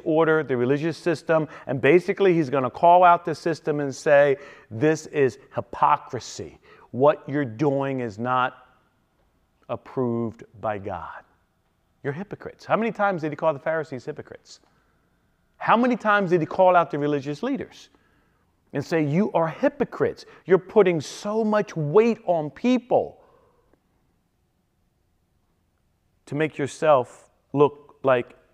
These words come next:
you're more righteous." So he says to this fig tree, "May no one ever eat from you again."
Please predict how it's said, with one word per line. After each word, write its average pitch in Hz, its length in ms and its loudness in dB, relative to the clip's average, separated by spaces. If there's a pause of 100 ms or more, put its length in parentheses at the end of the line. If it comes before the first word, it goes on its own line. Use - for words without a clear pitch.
you're 127 220 -2
more 123 260 -4
righteous." - 720 -12 (2250)
So 156 220 2
he 151 120 0
says 180 420 0
to 170 100 -2
this 156 200 -4
fig 117 240 -4
tree, 107 280 -6
"May 123 260 0
no 143 240 2
one 165 340 -4
ever 131 340 -4
eat 151 220 -10
from 131 300 -6
you 120 340 -8
again." 95 680 -12